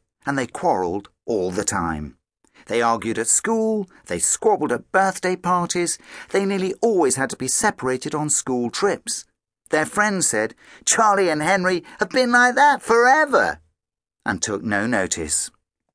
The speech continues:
But their teachers called them the Terrible Two. "Double trouble," agreed Charlie and Henry's fathers. Their mothers said, "You boys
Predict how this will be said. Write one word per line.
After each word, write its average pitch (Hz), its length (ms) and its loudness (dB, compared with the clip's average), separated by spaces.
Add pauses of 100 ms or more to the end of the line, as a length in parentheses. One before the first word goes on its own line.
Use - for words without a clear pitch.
(440)
But 120 180 -2
their 117 160 0
teachers 98 580 -4
called 95 320 -2
them 104 380 -4
the 135 280 0
Terrible 143 720 2
Two. 139 540 -2 (720)
"Double 165 600 4
trouble," 151 680 2
agreed 98 380 -4
Charlie 98 380 -2
and 92 100 -6
Henry's 98 380 -4
fathers. 104 580 -2 (520)
Their 156 140 0
mothers 165 380 0
said, 120 300 0 (260)
"You 269 480 0 (100)
boys 226 460 2